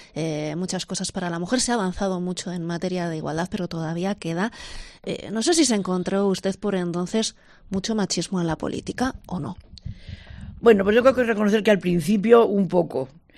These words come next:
Speaker 2: porque además se extrañaba, claro. O sea, podía haber mujeres, eh, concejalas y,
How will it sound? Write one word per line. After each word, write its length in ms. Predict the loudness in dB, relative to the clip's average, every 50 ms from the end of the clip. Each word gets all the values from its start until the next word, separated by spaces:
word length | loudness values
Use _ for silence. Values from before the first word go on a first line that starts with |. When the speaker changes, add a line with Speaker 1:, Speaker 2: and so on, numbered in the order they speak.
| -20 -20 -20 -10 0
Speaker 2:
porque 220 | 0 2 6 6
además 200 | 6 6 6 2
se 60 | 2
extrañaba, 600 | 2 4 4 4 4 6 4 4 4 2 -2 -4 -8
claro. 400 | -6 0 2 2 2 2 -2 -6 -8 _ _ -20 -20 -20 -20 -20 -18 -6
O 140 | -2 -2 0
sea, 280 | 4 6 4 4 4
podía 400 | 0 -16 -6 0 2 6 8 8
haber 180 | 10 10 8 6
mujeres, 640 | 6 4 4 4 4 6 6 6 6 4 2 -2 -4
eh, 300 | 0 2 4 4 4 2
concejalas 800 | 2 -2 -4 -2 -2 -2 2 2 2 2 2 2 0 0 -2 -4
y, 300 | -4 -2 -2 -2 -4 -4